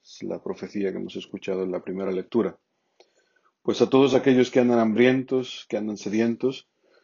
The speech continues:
de vida, naturalmente, de vida eterna, la Iglesia ofrece hoy esta palabra cumplida en su Hijo Jesucristo. Oíd, sedientos todos, acudid por agua, venid también los que no tenéis dinero. Comprad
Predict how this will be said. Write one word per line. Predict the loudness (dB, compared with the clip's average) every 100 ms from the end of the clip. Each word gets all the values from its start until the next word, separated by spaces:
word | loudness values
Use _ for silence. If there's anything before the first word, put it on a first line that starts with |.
| _ _ _ _
de | -8 -2
vida, | -2 -2 -6 -10 _
naturalmente, | -18 -6 -4 -2 -4 -6 -6 -8
de | -4
vida | 0 2 2
eterna, | 4 2 2 -4 -8 _ _ -20 -20 -10
la | -6
Iglesia | 2 2 4 0 -2 -4 _ _ -14
ofrece | -12 -4 -4 0
hoy | 0 0
esta | -4 -6
palabra | 4 4 4 0
cumplida | -6 -6 -6 2 4 4 -2 -12 -12
en | -12
su | -8 -8
Hijo | -8
Jesucristo. | -12 -14 -8 -8 -8 -16 -20 _ _ _ -20 -20 _
Oíd, | 0 4 4
sedientos | 4 -2 -2 -4 -6 -6
todos, | -6 -6 -8 -16 _
acudid | -8 -6 0 0 0
por | 0
agua, | 2 2 -4 -12 -12
venid | -4 2 2 4
también | 2 4 4 2
los | 2 -2
que | -2
no | 0 2
tenéis | 2 2 0
dinero. | -2 -2 -2 -8 _ -20 -20 -20 -20 _
Comprad | 0 0 0 2 2